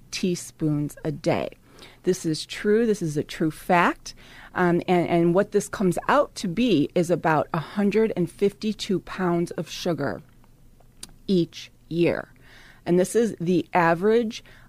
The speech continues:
amount of sugar consumed by an American. Now, you might be he-, hearing this going, "Well, that, I, I'm not taking in this much sugar. I mean, you know, a couple cookies here, a couple cookies there,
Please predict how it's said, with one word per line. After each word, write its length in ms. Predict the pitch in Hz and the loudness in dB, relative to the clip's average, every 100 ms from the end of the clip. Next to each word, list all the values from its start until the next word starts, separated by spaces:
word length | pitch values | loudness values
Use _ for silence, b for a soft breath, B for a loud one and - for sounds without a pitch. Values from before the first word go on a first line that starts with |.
| - | -2
amount 680 | 180 170 175 160 160 180 - | 2 4 4 4 2 -2 -6
of 120 | 185 | -10
sugar 320 | - 190 170 | -4 -2 0
consumed 760 | - - 170 - 190 165 165 156 | -2 -2 -2 -2 0 2 0 -4
by 320 | 160 147 139 - | -2 0 -2 0
an 80 | 156 | 0
American. 500 | 151 127 - - - - B B B | 2 0 -4 -8 -12 -14 B B B
Now, 80 | 233 | 2
you 60 | 285 | 6
might 160 | 370 | 6
be 100 | 349 | 4
he-, 200 | 247 - - | 0 -4 -6
hearing 360 | 262 254 196 | 2 4 4
this 180 | 165 165 | 4 2
going, 400 | - 156 151 139 | 0 0 0 0
"Well, 260 | 143 107 - | 0 -2 -4
that, 160 | - - | -4 -4
I, 200 | - - - - | -4 -6 -6 -6
I'm 360 | 113 117 240 202 | -2 2 4 4
not 220 | 80 - - - | 0 -4 -14 -10
taking 320 | 170 - 135 | -8 -4 -4
in 160 | 123 131 | 0 2
this 220 | 214 - | 0 0
much 180 | 104 - | -4 -4
sugar. 360 | 139 123 104 | -4 -2 -2
I 100 | 107 | -4
mean, 300 | 113 113 82 - B B B | -4 -6 -10 -14 B B B
you 100 | 180 | -2
know, 120 | 135 | 0
a 40 | |
couple 280 | - 220 151 | -2 -2 -2
cookies 420 | - 143 - 104 | -4 -6 -6 -10
here, 500 | - 302 311 302 294 285 | -2 2 4 6 6 4
a 40 | |
couple 260 | - - 147 | 2 -4 -6
cookies 480 | - 131 98 139 | -6 -6 -6 -2
there, 540 | 180 226 214 214 208 | 2 4 6 6 4